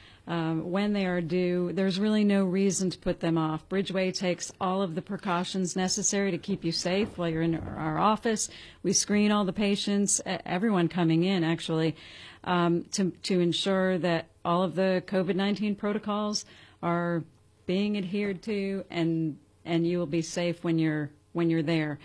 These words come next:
Um, that was kind of a, it was a true travesty when the directive was sent out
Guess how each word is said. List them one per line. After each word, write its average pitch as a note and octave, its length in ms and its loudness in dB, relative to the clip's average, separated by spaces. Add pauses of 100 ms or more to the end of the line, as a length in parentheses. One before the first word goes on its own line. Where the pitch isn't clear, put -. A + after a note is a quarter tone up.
(420)
Um, E3 540 2 (160)
that G3+ 360 -4
was G3 140 -2
kind G3 140 0
of E3 80 0
a, D#3+ 100 -4 (180)
it F3+ 80 -6
was E3+ 340 -4 (340)
a F#3+ 60 -8
true C4 340 0
travesty F#3 920 2 (340)
when F3+ 720 4 (500)
the F3 380 4
directive F#3 680 0
was F3 160 -2
sent F#3 360 2
out E3+ 340 0